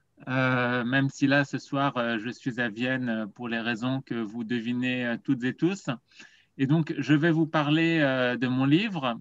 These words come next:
Animal radical, et puis avec une perspective qui est un petit peu différente de celle du livre,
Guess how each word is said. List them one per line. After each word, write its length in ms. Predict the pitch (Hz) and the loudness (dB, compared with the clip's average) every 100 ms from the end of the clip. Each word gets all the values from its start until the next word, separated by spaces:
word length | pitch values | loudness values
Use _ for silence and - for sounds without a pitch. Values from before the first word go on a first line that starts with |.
| - | -4
Animal 400 | 143 139 139 147 | 0 2 4 2
radical, 680 | 135 127 131 151 180 190 156 _ _ _ _ | 0 -4 -2 0 2 0 -8 _ _ _ _
et 140 | 139 | -2
puis 180 | - 175 | 0 2
avec 320 | 165 156 151 | 4 4 2
une 220 | 165 156 | 2 2
perspective 760 | 151 151 - 156 - 180 180 - | 2 -2 2 0 0 -4 -4 -4
qui 140 | - | 2
est 60 | 143 | 4
un 120 | 143 | 2
petit 240 | 139 - | 0 -6
peu 220 | 151 170 160 | -2 2 2
différente 640 | 151 147 156 156 165 143 | 2 0 0 2 0 0
de 140 | 135 | -2
celle 260 | 131 143 131 | 0 -2 0
du 100 | 131 | 0
livre, 420 | 151 202 151 | 0 0 -4